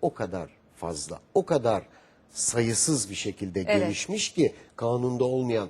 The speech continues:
Speaker 1: atipik sözleşmeler mesela. E, biz bunları gruplandırıp, e, genel esasları verdikten sonra belli bir grupta, e, ihtisaslaşmalarını sağlıyoruz. Mesela garanti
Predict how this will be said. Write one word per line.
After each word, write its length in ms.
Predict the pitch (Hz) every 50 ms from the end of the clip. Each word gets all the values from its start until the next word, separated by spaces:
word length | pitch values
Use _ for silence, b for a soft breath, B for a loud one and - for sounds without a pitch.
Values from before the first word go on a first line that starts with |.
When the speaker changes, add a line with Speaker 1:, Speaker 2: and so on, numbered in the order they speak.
| -
Speaker 1:
atipik 400 | - 117 - - - - 98 -
sözleşmeler 760 | - - 101 90 80 73 85 82 - - - 87 82 85 82 82 78 82
mesela. 560 | 90 87 - 80 78 80 92 123 170 190 - B B B B B B B B -
E, 100 | 156 147
biz 180 | 190 196 170 160
bunları 360 | 190 190 190 196 190 185 175 139 123
gruplandırıp, 760 | 131 143 151 165 156 - 135 143 143 135 127 120 110 143 180 - - - - _ _ _ _ _ _ _ _ _ _ _ _ _ _ _ _ _ _ - -
e, 280 | 127 139 135 139 135 131
genel 360 | 117 - 131 131 143 170 190
esasları 640 | 202 165 139 - 143 123 - - - 123 120 120 113
verdikten 640 | 113 113 113 110 104 120 - - - 131 139 160
sonra 540 | 160 - - 170 175 175 165 160 185 190 185 B B B B B B
belli 460 | 101 113 165 185 170 196 196 240 165
bir 80 | - 185 135 110 123
grupta, 680 | 135 127 120 113 - - - - 110 113 151 190 196 - _ _ _ _ _ _ _ - 123
e, 140 | 135 135 127
ihtisaslaşmalarını 1160 | - 139 - - - - 156 147 139 - - 139 131 - - 139 135 131 131 135 147 175 196
sağlıyoruz. 480 | - - 123 110 101 95 92 92 90 101
Mesela 340 | 120 117 - 110 110 117
garanti 720 | 131 127 123 120 117 120 127 127 127 - - 180 175 139